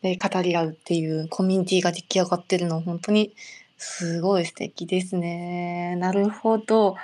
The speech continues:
で、今は立ち上げてから結構、まあ、経つのかしら。なす、あの、はるなちゃんが何年生の時にそれは作ったんですか？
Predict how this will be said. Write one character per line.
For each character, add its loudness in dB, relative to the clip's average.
で、 2
今 6
は 2
立 -6
ち 6
上 6
げ 0
て 0
か 2
ら 4
結 -4
構、 -6
ま -4
あ、 -10
経 -2
つ -6
の -16
か -12
し -10
ら。 -6
な 2
す、 -10
あ -2
の、 -4
は 4
る 4
な 4
ち 0
ゃ 4
ん 0
が 0
何 4
年 4
生 -4
の -4
時 -6
に -6
そ -8
れ -6
は -8
作 -4
っ -12
た -14
ん -8
で -8
す -12
か？ -4